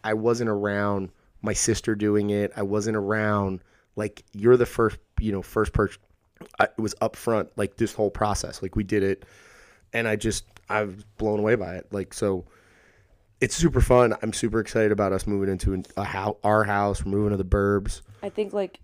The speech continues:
Speaker 2: Dennis said earlier, it hasn't really, everyone's like, "Oh my God, are you so excited? Congrats." And I'm like, I'm nervous 'cause I, I mentioned this last week, I, or a couple weeks ago even. Excuse me, I never wanted to own a home. I had never had the desire to own a home. It wasn't for me.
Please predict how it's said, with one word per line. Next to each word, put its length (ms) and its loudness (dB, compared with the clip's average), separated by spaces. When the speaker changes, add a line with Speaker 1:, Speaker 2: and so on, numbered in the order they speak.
Speaker 2:
Dennis 560 -6
said 240 -2
earlier, 560 -4
it 180 -4
hasn't 300 -4
really, 300 0
everyone's 380 -2
like, 140 -6
"Oh 140 0
my 100 -2
God, 260 -2
are 80 -2
you 200 -4
so 200 -4
excited? 540 -6
Congrats." 460 -6
And 100 -6
I'm 80 -4
like, 220 -4
I'm 280 -2
nervous 400 -2
'cause 160 -6
I, 180 -2
I 100 0
mentioned 360 -4
this 140 -10
last 280 2
week, 200 -4
I, 240 -4
or 80 2
a 60 -2
couple 300 -4
weeks 240 -4
ago 180 -2
even. 260 -2
Excuse 340 -8
me, 180 -4
I 140 -2
never 400 2
wanted 320 0
to 140 -4
own 160 -2
a 80 -2
home. 340 -4
I 100 -2
had 100 -2
never 260 -4
had 200 -6
the 60 -12
desire 500 0
to 120 -4
own 180 -2
a 80 -6
home. 340 -4
It 140 -8
wasn't 380 -2
for 120 -8
me. 440 -4